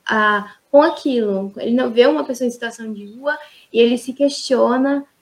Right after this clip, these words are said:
e ele pergunta, "Nossa, por que que isso tá acontecendo?" Porque sabe que ali tem alguma coisa de errado.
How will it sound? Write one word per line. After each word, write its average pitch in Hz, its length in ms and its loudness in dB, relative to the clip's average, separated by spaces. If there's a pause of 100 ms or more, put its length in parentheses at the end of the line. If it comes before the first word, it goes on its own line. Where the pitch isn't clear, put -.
(140)
e 233 160 0
ele 233 220 2
pergunta, 240 500 0
"Nossa, 233 260 -4
por 277 220 -4
que 285 260 2
que 302 160 -6
isso 294 180 -10
tá 269 140 -6
acontecendo?" 254 760 -6
Porque 226 220 -8
sabe 277 400 0
que 285 120 -2
ali 247 180 -6
tem 254 160 -10
alguma 233 300 -16
coisa 226 260 -20
de 240 160 -8
errado. 220 360 -6